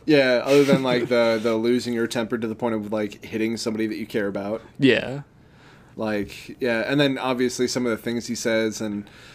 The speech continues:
Speaker 1: um, you know, he's just, he's just so at odds with himself, you know, like, "How are you gonna leave me and our kid?"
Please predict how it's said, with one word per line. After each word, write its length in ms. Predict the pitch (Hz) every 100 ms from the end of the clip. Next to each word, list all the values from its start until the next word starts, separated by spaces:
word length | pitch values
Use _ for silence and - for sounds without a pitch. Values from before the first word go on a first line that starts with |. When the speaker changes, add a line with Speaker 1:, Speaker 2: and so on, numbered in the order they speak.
| - -
Speaker 1:
um, 560 | 123 117 107 104 104 - -
you 80 | 143
know, 120 | 123
he's 280 | 110 147 143
just, 240 | 147 - 135
he's 260 | - 143
just 240 | 147 131 -
so 480 | - 127 120 117
at 340 | - 110 107 -
odds 380 | 95 104 120 131
with 140 | 117
himself, 520 | 107 104 110 82 95
you 60 | 107
know, 100 | 104
like, 200 | 101 104
"How 120 | 113
are 40 | 113
you 120 | 113
gonna 120 | 113 110
leave 200 | 113 101
me 220 | 113 110
and 160 | 104
our 140 | 101 92
kid?" 500 | - 113 98 98